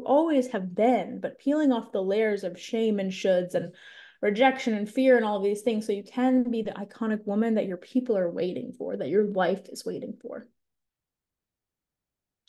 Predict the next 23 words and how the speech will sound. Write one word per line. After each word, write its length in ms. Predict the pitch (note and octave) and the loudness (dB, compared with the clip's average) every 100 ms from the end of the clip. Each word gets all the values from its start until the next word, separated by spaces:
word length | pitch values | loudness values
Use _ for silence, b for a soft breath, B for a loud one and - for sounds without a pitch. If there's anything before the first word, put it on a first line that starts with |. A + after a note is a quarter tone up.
| - | -4
We 120 | A3 | -2
have 440 | G#3 F#3+ F#3 G3 - _ _ _ | 0 0 0 -4 -14 _ _ _
sales 360 | - B3+ C4+ C4+ | 0 4 6 4
calls 320 | C#4 B3+ B3 | 2 2 2
on 100 | A#3+ | 2
the 60 | A#3+ | 2
books. 320 | A#3+ A#3 - | 0 -2 -12
I 40 | |
have 200 | F#3+ F3+ | -10 -10
people 320 | - B3 B3 | -6 4 6
already 200 | A#3 A#3 | 6 4
claiming 320 | A3+ A3+ A3 G#3+ | 2 0 -2 -2
their 120 | G#3 | -4
spots. 800 | - G3+ G3 G3 G#3+ - - - _ _ _ _ _ _ _ - | -6 -4 -2 -4 -8 -16 -18 -20 _ _ _ _ _ _ _ -12
Um, 580 | F3+ F#3 F#3 F#3 G3 G3 _ _ _ _ | -10 -8 -8 -8 -10 -12 _ _ _ _
I 20 | |
think 160 | A#3 A3 | -2 -2
doors 220 | G#3+ G#3+ | -4 0
are 40 | |
gonna 140 | A#3 A3+ | 0 0
close 260 | A3 G#3 | -2 -2
two 140 | G#3 G#3 | -4 -6
seventeen. 720 | G#3 F#3 F#3 F#3+ F#3+ A#3+ C4+ | -4 -6 -6 -6 -4 -4 -4